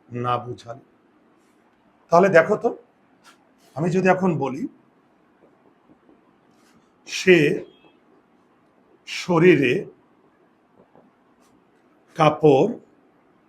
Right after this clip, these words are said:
পরল, খেয়াল করো, সে শরীরে কাপড় পরল, বানানটা দেখো, ব বিন্দু র,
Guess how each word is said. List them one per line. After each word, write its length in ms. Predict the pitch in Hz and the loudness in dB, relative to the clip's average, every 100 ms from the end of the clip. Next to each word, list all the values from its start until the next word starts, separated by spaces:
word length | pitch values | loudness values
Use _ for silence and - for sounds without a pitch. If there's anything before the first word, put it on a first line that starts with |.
| _ _ _ _ _ _ _ _ _ _ _ _ _ _ - | _ _ _ _ _ _ _ _ _ _ _ _ _ _ -2
পরল, 420 | 185 160 143 123 107 - - _ _ _ _ _ _ _ _ _ _ _ _ _ _ _ _ _ _ _ _ _ | 2 2 2 0 -4 -6 -14 _ _ _ _ _ _ _ _ _ _ _ _ _ _ _ _ _ _ _ _ _
খেয়াল 180 | 151 143 143 | -2 -2 0
করো, 160 | 147 - _ _ _ - | -2 -4 _ _ _ -14
সে 220 | - 202 208 - | 0 4 4 4
শরীরে 340 | 180 190 208 208 185 | 2 4 4 4 4
কাপড় 340 | 165 196 190 180 | 2 0 -6 -8
পরল, 240 | 131 107 117 _ _ _ _ _ _ _ _ _ _ 131 | -16 -16 -20 _ _ _ _ _ _ _ _ _ _ 2
বানানটা 360 | 143 156 170 | 2 2 0
দেখো, 300 | 131 123 - - _ _ _ _ _ - _ _ _ _ _ _ _ | 0 -2 -8 -20 _ _ _ _ _ -20 _ _ _ _ _ _ _
ব 100 | 110 160 170 147 | -2 2 4 2
বিন্দু 300 | 170 165 | -2 0
র, 80 | 160 | 0